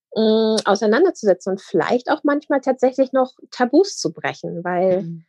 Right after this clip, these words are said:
Speaker 1: man kann es sich immer kaum vorstellen im Jahre zweitausendzwanzig, dass irgendwie Sexualität im weitesten Sinne noch ein Tabu sein könnte.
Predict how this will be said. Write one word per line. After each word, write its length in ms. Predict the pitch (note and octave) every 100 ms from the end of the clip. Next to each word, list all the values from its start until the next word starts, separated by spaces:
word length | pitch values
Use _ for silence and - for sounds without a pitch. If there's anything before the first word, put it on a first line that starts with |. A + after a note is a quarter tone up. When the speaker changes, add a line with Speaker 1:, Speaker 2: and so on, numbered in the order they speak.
| -
Speaker 1:
man 80 | G#3
kann 140 | B3
es 80 | A#3
sich 100 | A#3+
immer 160 | A#3 G#3+
kaum 240 | A3 G#3+
vorstellen 540 | - A#3 B3 - D4+
im 80 | C#4
Jahre 260 | C4 B3 B3
zweitausendzwanzig, 1200 | - A#3+ B3+ A#3+ A#3+ A3 - A#3 C#4 D4+ E4 -
dass 200 | G#3+ G#3
irgendwie 300 | - G#3+ G#3
Sexualität 760 | G3+ G#3 - G#3+ G#3 - A3+ G#3+
im 100 | G3
weitesten 380 | G3+ G#3 G3+
Sinne 140 | G3 G#3
noch 180 | F#3+ -
ein 400 | F#3+ F#3+ F3+ F3 -
Tabu 320 | - F#3 A#3
sein 280 | A3+ F3 F#3
könnte. 560 | - F#3+ G3 G#3 D4